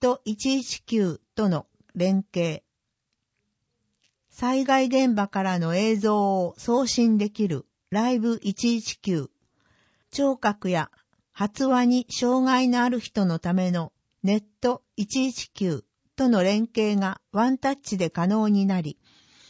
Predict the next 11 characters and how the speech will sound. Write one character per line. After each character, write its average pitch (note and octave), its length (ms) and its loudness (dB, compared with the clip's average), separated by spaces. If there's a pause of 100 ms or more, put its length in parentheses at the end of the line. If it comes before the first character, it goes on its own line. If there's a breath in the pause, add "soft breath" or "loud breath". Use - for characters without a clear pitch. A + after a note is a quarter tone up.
(300 soft breath)
現 A#3+ 280 2
場 A#3+ 140 2
状 B3 220 4
況 G3 340 0
の D#3+ 160 -2
把 G#3 260 0
握 A3 160 -8
と G3+ 300 -6 (160)
共 A#3+ 340 2
有 A#3 320 0
が G#3+ 240 -4